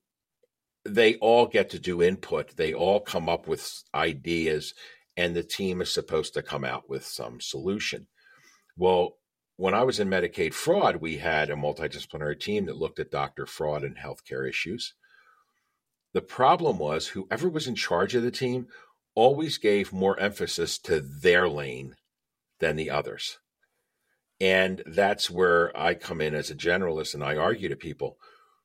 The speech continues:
I talk to these C E Os, and I'm telling them, "You gotta have someone that doesn't have skin in the game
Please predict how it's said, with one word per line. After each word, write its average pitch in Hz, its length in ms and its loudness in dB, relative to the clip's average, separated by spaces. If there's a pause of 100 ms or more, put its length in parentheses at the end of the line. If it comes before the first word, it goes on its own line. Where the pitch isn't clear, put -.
(240)
I 202 160 6
talk 208 320 4
to - 80 -16
these 95 180 -4
C 90 220 -4
E 117 60 6
Os, 131 180 4
and 90 100 -2
I'm 85 100 -2
telling 87 320 -2
them, 82 180 -6 (520)
"You 87 140 -8
gotta 98 300 6
have 101 180 0
someone 101 360 0
that 82 260 -6
doesn't 104 380 4
have 85 640 -2
skin - 460 -2
in 90 80 -4
the 69 100 -8
game 65 380 -6